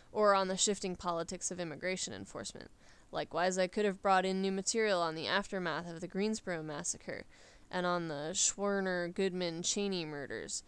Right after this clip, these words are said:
And I could have updated the statistics on the use of force, workplace deaths, racial profiling, the prison population, and so on. But all of that, important though it is, really remains at the level of detail.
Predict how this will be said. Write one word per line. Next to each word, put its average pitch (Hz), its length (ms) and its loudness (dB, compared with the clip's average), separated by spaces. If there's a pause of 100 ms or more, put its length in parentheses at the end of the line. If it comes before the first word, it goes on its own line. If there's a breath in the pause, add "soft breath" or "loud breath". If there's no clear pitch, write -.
(340 loud breath)
And 202 260 4
I 190 160 2
could 190 300 -2
have 180 460 -2
updated 180 460 -2
the 190 40 -6
statistics 175 640 -4
on 151 140 -2
the 147 60 -6
use 151 220 -8
of 196 100 -12
force, 233 400 0
workplace - 640 -6
deaths, 208 480 2
racial 165 320 -6
profiling, 185 800 -4 (340 loud breath)
the 196 80 -8
prison 214 260 2
population, 175 580 -4
and 156 120 -6
so 175 240 2
on. 98 180 -6 (460 loud breath)
But 226 80 4
all 240 160 8
of 220 140 4
that, 180 180 6
important 185 480 -2
though 185 140 0
it 165 100 0
is, 180 260 0
really 202 400 2
remains 180 540 0
at 170 140 -4
the - 100 -14
level 151 320 -2
of 165 160 -8
detail. - 540 -6